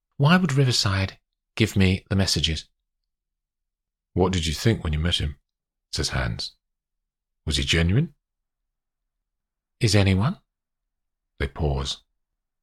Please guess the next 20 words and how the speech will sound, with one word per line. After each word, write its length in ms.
"Was 120
he 120
at 80
least 400
genuine 420
about 400
giving 300
you 200
this 200
information? 680
He 120
said 260
to 80
me 180
he 160
wanted 300
to 60
stop 340
the 80
leak." 440